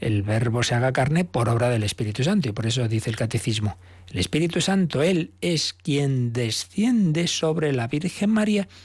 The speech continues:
y la cubre con su sombra. Aparece esta expresión en Lucas uno treinta y cinco, la cubre con su sombra. Es como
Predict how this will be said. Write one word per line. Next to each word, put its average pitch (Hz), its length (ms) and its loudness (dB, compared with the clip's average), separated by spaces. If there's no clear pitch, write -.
y 131 140 0
la 127 160 2
cubre 214 440 -2
con 247 300 2
su 240 220 0
sombra. 220 640 0
Aparece - 400 -6
esta 110 160 -2
expresión 131 500 -2
en 107 200 0
Lucas 110 320 0
uno 123 160 2
treinta 113 280 0
y 101 40 -2
cinco, 131 320 0
la 107 120 2
cubre 175 320 0
con 190 300 2
su 175 180 -2
sombra. 143 800 0
Es - 220 -14
como 110 360 -2